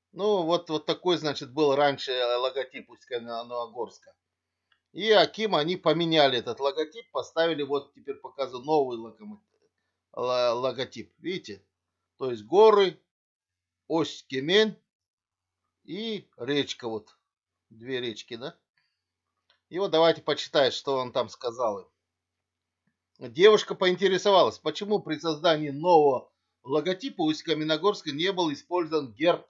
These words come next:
города. «А что с нашим гербом? Ведь у города был герб. У нас придумали новый логотип — горы и две реки. На гербе тоже есть горы, есть дата установления крепости —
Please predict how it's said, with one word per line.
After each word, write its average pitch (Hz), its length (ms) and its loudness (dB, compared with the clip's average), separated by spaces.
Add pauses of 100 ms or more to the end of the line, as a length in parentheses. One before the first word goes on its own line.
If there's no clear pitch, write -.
города. - 560 0 (1200)
«А 151 320 4
что - 420 4
с - 100 -6
нашим 170 380 0
гербом? 123 460 2
Ведь 156 240 -6
у 156 60 -4
города 151 380 2
был 160 280 -4
герб. 147 260 0 (400)
У 139 80 -16
нас 165 240 0
придумали 160 640 -2
новый 165 360 0
логотип — 165 580 -4
горы 180 380 2
и 143 200 -12
две 147 260 -4
реки. 160 480 -8 (540)
На 147 180 0
гербе 170 400 2
тоже 180 440 2
есть 147 340 0
горы, 143 340 4
есть 160 380 -4
дата 156 340 2
установления 139 720 -8
крепости — 131 640 -12